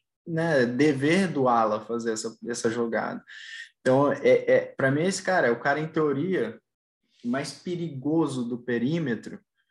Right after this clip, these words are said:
onde todo mundo espera que ele crie uma jogada e entre pra, pra, pro garrafão pra, né, pra enterrar, pra duncar, pra fazer uma bandeja, pra fazer uma jogada de,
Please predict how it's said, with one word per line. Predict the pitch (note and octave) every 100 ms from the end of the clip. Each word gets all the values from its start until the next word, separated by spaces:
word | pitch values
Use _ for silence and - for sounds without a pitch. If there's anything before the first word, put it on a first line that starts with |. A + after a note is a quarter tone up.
| _ _ -
onde | A#2+ B2+
todo | C3+ D#3 F3
mundo | F3+ F3 F3+
espera | F#3 - D#3 D3+ D#3+
que | D#3+
ele | D#3+
crie | D#3+ - D3
uma | D3+ D3+
jogada | D3+ D3+ C#3 C3+ D3 D#3+ F#3 G3
e | G3+ F#3+
entre | E3+ F#3 F#3 F#3
pra, | F3+ E3 D#3 D3 -
pra, | C3+ C3+
pro | D#3
garrafão | C#3+ C#3+ D3+ D3 D3+
pra, | D#3+ F3+ F#3+ F#3+ - _ _
né, | - C#3+ D#3
pra | B2+ A#2
enterrar, | A#2 C#3 - D3 C#3 B2+
pra | A#2
duncar, | A#2 C#3 C#3 C#3+ C#3 C3
pra | A2
fazer | A#2 A#2+
uma | B2 A#2+
bandeja, | C3 C#3+ C#3 D3+ D3 C#3 C3+ C3+ - - - _
pra | -
fazer | C3+ C#3 C#3
uma | C#3
jogada | C3 C3+ B2+ B2+ B2+ B2
de, | A#2+ B2 A#2+ A#2+ A#2 G#2